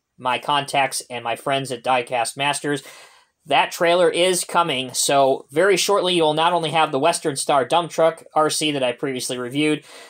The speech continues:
the Cat excavator, the diecast one that I previously reviewed, and now obviously the Freightliner Cascadia cab, but then you'll have the full set. You'll have the lowboy to haul around your excavator, and once it gets to the job site, you'll have the dump truck to take away the material. So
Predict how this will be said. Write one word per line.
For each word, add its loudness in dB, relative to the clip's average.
the -2
Cat 0
excavator, 2
the -2
diecast 0
one -2
that -4
I 2
previously -6
reviewed, -2
and -4
now 2
obviously 2
the -2
Freightliner -2
Cascadia -2
cab, 2
but -2
then 0
you'll 2
have 2
the -2
full 2
set. 0
You'll -4
have 0
the -2
lowboy 2
to -4
haul 2
around 0
your -6
excavator, -2
and -6
once -4
it -16
gets -4
to -12
the -14
job 0
site, -2
you'll -6
have -2
the -10
dump -4
truck -4
to -16
take -10
away -10
the -18
material. -4
So -2